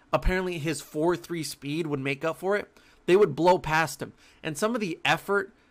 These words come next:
some of this, like, lackadaisical, like, positioning and tackling ability really put me off, because this guy just, like, seems to just not give it a hundred percent on every single play. Not, uh,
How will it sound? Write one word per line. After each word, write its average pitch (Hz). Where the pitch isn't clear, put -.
some 214
of 214
this, 170
like, 127
lackadaisical, 160
like, 120
positioning 170
and 139
tackling 180
ability 202
really 214
put 185
me 151
off, 127
because 147
this 190
guy 196
just, 147
like, 139
seems 196
to 170
just 143
not 165
give 165
it 165
a 135
hundred 143
percent 139
on 143
every 139
single 135
play. 131
Not, 214
uh, 165